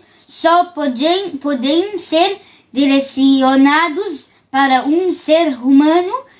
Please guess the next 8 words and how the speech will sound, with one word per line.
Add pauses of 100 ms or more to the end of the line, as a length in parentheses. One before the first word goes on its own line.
(120)
se
forem (160)
cumpridas, (180)
cumpridas (600)
quatro
condições: (240)
estar
vivo,